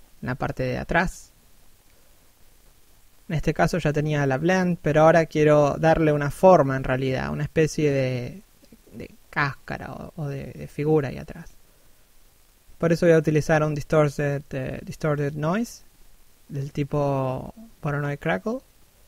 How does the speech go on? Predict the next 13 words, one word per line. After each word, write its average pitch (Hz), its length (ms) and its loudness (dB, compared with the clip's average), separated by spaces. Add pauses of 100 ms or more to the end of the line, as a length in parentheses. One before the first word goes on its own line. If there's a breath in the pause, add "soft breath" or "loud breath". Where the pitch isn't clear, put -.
(760)
y 156 80 0
el 143 320 0
tipo 147 260 -4
de 143 100 0
ruido 147 260 0
Voronoi 139 320 -6
Crackle - 320 -10
también. - 320 -12 (1160)
Le 147 160 -2
bajo 143 520 0
el 135 140 -4
D-Stamped 151 800 -6 (1160)
y 147 500 -8